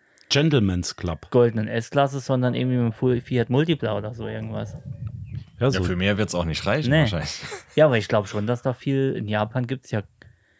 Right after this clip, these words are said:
Speaker 2: in Japan ist es, glaub ich, oder in Amerika auch, wo du dir, äh, Menschen zum Kuscheln bestellen kannst.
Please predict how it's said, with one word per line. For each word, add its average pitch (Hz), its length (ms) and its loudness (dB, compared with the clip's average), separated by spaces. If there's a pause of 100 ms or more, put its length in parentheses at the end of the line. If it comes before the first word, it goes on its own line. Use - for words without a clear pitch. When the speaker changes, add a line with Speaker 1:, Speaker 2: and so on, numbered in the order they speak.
(480)
Speaker 2:
in 117 80 -4
Japan 120 400 2
ist 139 160 0
es, 135 180 -6
glaub 135 220 2
ich, 131 100 -4
oder 117 160 0
in 110 60 0
Amerika 113 480 0
auch, 117 220 0
wo 127 80 0
du 120 120 0
dir, 120 680 0
äh, - 60 -16 (960)
Menschen 123 560 2
zum 139 320 -2
Kuscheln 156 440 2
bestellen 98 420 -6
kannst. 95 420 -10